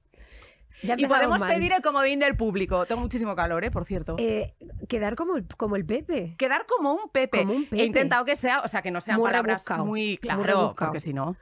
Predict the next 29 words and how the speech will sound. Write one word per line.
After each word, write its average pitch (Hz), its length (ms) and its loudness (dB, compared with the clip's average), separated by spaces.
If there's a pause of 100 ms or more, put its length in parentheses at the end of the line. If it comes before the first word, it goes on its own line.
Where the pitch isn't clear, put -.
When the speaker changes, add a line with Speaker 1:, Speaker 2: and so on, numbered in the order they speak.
(160)
Speaker 1:
Pues - 180 -2
empiezo 214 360 -4
fatal, 180 400 -4
Speaker 2:
¿No 262 100 0
Speaker 1:
porque 285 60 0
Speaker 2:
sabes 370 180 2
Speaker 1:
no - 0 -
Speaker 2:
de 392 120 -2
Speaker 1:
tengo 330 120 0
Speaker 2:
dónde 339 140 4
Speaker 1:
ni 349 60 2
Speaker 2:
es? 214 140 0
Speaker 1:
idea. 185 380 -6
Speaker 2:
¿De 240 120 2
dónde 285 240 4
crees 349 300 0
que 320 160 -2
podría 277 520 0
pegar 247 300 0
esta 220 200 -2
expresión? 160 600 -4
Speaker 1:
De 190 80 -2
Andalucía. 175 680 -4 (400)
Speaker 2:
Pues 170 140 -2
es 190 100 -4
gallega. 196 520 -2 (120)
Speaker 1:
¿Gallega? 202 760 -2
Speaker 2:
Es 233 180 0
gallega 302 420 2